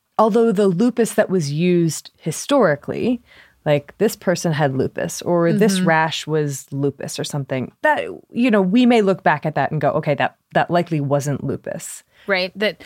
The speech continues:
Speaker 2: what they called lupus then isn't necessarily what we call lupus today.
Speaker 1: Exactly.
Speaker 2: Yeah.
Speaker 1: Until almost the nineteenth century, the word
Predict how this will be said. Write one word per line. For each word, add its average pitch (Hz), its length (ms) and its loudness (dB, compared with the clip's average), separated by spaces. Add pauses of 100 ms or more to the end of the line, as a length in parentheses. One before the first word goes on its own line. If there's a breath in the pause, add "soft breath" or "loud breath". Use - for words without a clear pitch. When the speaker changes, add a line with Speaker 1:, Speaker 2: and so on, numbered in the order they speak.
(160 loud breath)
Speaker 2:
what 214 160 0
they 202 120 0
called 180 280 -2
lupus 180 280 -4
then 175 220 -2
isn't 175 260 -6
necessarily 175 500 -6
what 165 120 -8
we 175 80 -8
call 151 220 -6
lupus - 380 -10
today. 170 480 -4
Speaker 1:
Exactly. 175 680 0 (100)
Speaker 2:
Yeah. 156 200 -10 (720)
Speaker 1:
Until 285 500 2
almost 240 520 2
the 196 80 2
nineteenth 170 600 0
century, 160 720 0
the 170 120 0
word 208 460 2